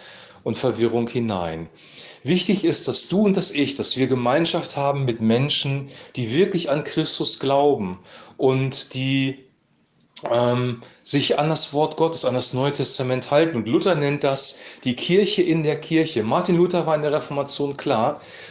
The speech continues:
dass in der Staatskirche, in der, in der großen Organisation viele Menschen sind, die eigentlich gar nichts glauben oder die hineingezwungen worden sind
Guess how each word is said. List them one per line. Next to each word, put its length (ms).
dass 220
in 180
der 180
Staatskirche, 920
in 120
der, 160
in 140
der 100
großen 400
Organisation 720
viele 320
Menschen 400
sind, 320
die 120
eigentlich 260
gar 220
nichts 340
glauben 320
oder 140
die 100
hineingezwungen 960
worden 260
sind 360